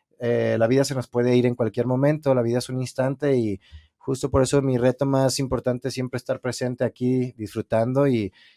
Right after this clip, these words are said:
y más que nada llevando el mensaje, que creo que mi mensaje es ese, ¿no? Disfrutar, solo hoy.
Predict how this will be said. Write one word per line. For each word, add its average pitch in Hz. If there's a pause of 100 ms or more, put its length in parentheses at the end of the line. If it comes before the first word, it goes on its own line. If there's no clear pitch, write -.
y 101
más 107
que 123
nada 123
llevando 110 (760)
el 117
mensaje, 127
que 120
creo 117
que 139
mi 123
mensaje 117
es 113
ese, 120
¿no? 117 (100)
Disfrutar, 104
solo 113
hoy. 107